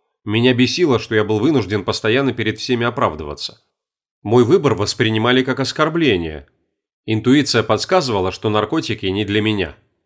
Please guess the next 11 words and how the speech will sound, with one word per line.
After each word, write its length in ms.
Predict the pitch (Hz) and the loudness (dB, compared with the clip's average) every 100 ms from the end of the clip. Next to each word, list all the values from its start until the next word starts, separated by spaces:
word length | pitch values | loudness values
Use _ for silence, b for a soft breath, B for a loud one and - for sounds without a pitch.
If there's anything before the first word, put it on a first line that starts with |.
| _ - | _ -8
Вот 220 | 156 185 | -6 -2
так 280 | 170 147 - | 0 0 0
просто. 440 | 139 107 - 104 _ _ _ _ - | -2 0 -4 -16 _ _ _ _ -8
Других 420 | 95 120 175 139 | -4 -2 -2 0
я 100 | 113 | 0
не 120 | 117 | 2
осуждаю. 680 | 113 135 123 120 82 73 - _ _ _ _ - | 0 -2 -2 -2 -2 -6 -16 _ _ _ _ -8
Постоянное 540 | 104 - 147 180 147 | -4 0 2 4 4
давление 420 | 127 127 143 131 | 4 4 4 4
дня 220 | 107 135 | 4 2
сегодняшнего, 760 | 127 131 175 135 120 101 80 76 | 0 0 0 0 -2 -4 -6 -8